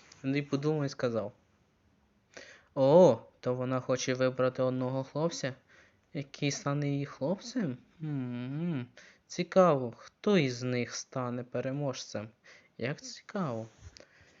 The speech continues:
Андрій впізнає двох хлопців. Це Вова і Кирил.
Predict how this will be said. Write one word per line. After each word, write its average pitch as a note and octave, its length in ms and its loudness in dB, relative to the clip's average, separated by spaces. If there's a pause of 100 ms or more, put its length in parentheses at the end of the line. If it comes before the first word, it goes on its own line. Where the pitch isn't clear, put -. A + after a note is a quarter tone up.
(680)
Андрій F3 380 -2 (540)
впізнає E3 680 -2
двох F#3 340 -2
хлопців. C3 580 0 (140)
Це - 220 -2
Вова E3 320 0
і E3+ 100 -6
Кирил. B2+ 480 -4